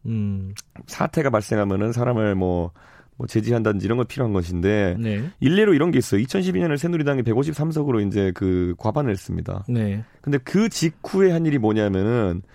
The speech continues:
Speaker 2: 당선 다음 다음 날 뭐 했냐면은, 제가 이의 제기하고 해가지고 그 당시 그 당선자 신분이었던 문대성 의원,
Speaker 1: 네.
Speaker 2: 그리고 김영태 의원이라는 분이 있었어요. 근데
Speaker 1: 예.
Speaker 2: 그 두 분이 각각의 뭐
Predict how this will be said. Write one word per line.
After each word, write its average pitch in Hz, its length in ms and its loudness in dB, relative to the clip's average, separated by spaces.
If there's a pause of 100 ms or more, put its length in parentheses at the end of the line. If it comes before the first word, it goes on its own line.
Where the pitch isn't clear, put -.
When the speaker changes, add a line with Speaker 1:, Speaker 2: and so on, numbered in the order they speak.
(220)
Speaker 2:
당선 143 360 -2
다음 120 320 2
다음 113 260 2
날 104 180 2
뭐 92 160 0
했냐면은, 92 520 -2
제가 117 240 0
이의 113 260 2
제기하고 104 420 0
해가지고 90 640 0 (580)
그 - 120 0
당시 151 680 2
그 107 420 2
당선자 147 420 0
신분이었던 101 840 -2 (500)
문대성 127 580 0
의원, 82 440 -2
Speaker 1:
네. 123 440 0
Speaker 2:
그리고 104 240 -2
김영태 139 480 0
의원이라는 101 320 0
분이 95 140 -2
있었어요. 87 440 -4
근데 123 180 2
Speaker 1:
예. 110 40 -2
Speaker 2:
그 113 120 -2
두 110 140 -2
분이 110 200 0
각각의 110 400 -2
뭐 92 260 0